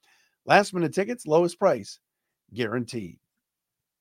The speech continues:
Our man Brad Spielberger is, uh, with us. By the way, Brad, you'll find this funny. One of my listeners or viewers, the last time you were on,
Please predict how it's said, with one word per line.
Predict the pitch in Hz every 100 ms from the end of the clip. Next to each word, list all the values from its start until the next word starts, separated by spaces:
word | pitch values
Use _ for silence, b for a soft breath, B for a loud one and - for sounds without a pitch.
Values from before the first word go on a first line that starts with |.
| _ _ _ _ _ _ _ _ _ _ _ _ _ _ _ _ - - - -
Our | 180
man | 214 190
Brad | 202 190
Spielberger | - 214 226 220 220 202 208
is, | 190 190 165 175
uh, | 170
with | 160 160 196
us. | 180
By | 131 139 240
the | 302
way, | 240 160
Brad, | 160 156 143 - -
you'll | 156 165 160
find | 196 185
this | 170 -
funny. | 165 123 117
One | 123 175
of | 254
my | 220 180 165 151
listeners | 143 170 170 139 120
or | 117
viewers, | 101 123 208 143 104 101
the | 123
last | 113 151 190 -
time | 190 165
you |
were | 151 151
on, | 135 123 95 95